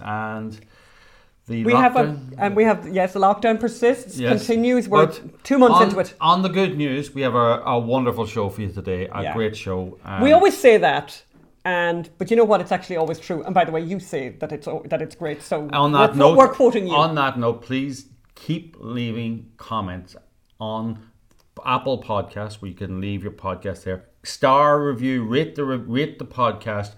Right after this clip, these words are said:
Speaker 1: The more reviews we get and the more ratings we get,
Speaker 2: The
Speaker 1: the, the, the further they push it up in the algorithm, and therefore more people can see it.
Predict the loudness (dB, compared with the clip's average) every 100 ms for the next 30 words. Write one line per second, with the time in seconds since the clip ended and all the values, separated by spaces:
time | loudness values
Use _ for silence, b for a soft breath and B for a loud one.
0 | b b b _ _ _ -6 0 2 2
1 | 2 0 -2 0 -2 -4 -6 -2 -2 -4
2 | -14 _ -8 -4 -2 -2 0 0 -2 -4
3 | -6 -8 -10 -10 -8 -8 -10 B B -16
4 | -18 -10 -6 -6 -4 -4 -6 -2 -2 0
5 | -2 -4 -6 -6 -6 -6 -8 -8 -8 -8
6 | -8 -8 -10 -8 -8 -8 -6 -8 -6 -8
7 | -8 -12 -12 -12 -14 -14 -14 -14